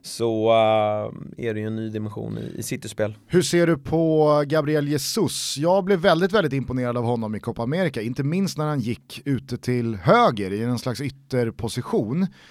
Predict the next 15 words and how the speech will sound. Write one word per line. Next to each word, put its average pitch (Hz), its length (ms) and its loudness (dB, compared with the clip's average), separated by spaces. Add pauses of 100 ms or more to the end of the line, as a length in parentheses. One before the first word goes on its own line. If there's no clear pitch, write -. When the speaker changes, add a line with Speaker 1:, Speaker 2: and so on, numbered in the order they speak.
(180)
Speaker 2:
Eh, 123 380 -4
för 139 120 -2
att 131 80 -4
hittills 185 360 2
har 170 140 4
det 160 40 2
ju 156 60 2
verkligen 117 280 0
känts 165 360 0
som 120 160 -2
att, - 240 -8 (540)
eh, 104 420 -8
Pep 127 220 -6
Guardiola 135 760 2 (280)
har 117 500 0